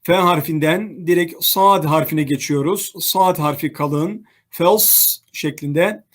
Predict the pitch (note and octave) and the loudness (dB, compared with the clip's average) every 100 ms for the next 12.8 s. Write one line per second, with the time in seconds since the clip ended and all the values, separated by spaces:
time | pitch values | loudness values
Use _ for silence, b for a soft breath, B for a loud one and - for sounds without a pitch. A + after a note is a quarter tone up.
0 | b b b - D3 A3 A#3 G3+ F3+ E3+ | b b b -12 -4 -2 0 0 0 2
1 | F3 D#3+ D#3+ D#3+ F#3+ G3+ F3+ F#3+ E3 D3+ | 2 0 -2 0 0 0 2 2 2 0
2 | E3+ E3+ D3+ E3 D3+ C3+ C#3+ C3+ D3 E3 | -4 -4 0 2 2 0 -2 -2 -2 0
3 | G#3 - _ _ E3 E3 E3 E3 D#3 D#3+ | -2 -10 _ _ -4 -4 -2 -2 0 -2
4 | D#3+ D#3 D3+ C#3+ D3 C#3 D3+ D3 - - | 0 0 0 -2 -2 -2 -2 -4 -4 -2
5 | C#3+ - F3+ E3 D3+ C#3+ C#3+ C3+ C#3+ C#3 | -2 2 2 2 0 0 0 0 0 0
6 | C3+ D3+ G3 - b b b b C#3 D#3+ | 2 2 2 -2 b b b b 0 2
7 | E3+ D3 D3 F#3+ F#3+ D#3 C#3+ F3 D#3 C#3+ | 4 2 0 -2 0 -2 0 0 0 -4
8 | C#3 C3+ C#3 C3 D#3+ F#3+ G#3 b b b | -4 -4 -4 -2 0 -2 -4 b b b
9 | b - G3 A#3 A3+ - D#3+ F3 A3 A3 | b 0 2 4 2 0 0 0 2 2
10 | F3 D#3 C3 - _ _ - D#3 - D3 | 0 -4 -6 -10 _ _ -4 -4 -2 -4
11 | C#3+ F#3 F#3+ - - - D#3+ C#3+ C#3+ E3 | 0 -2 -2 -14 -20 -10 0 0 0 0
12 | D3 C#3 E3 D3 C#3+ C3+ A#2+ - | -2 -2 0 2 2 2 -2 -8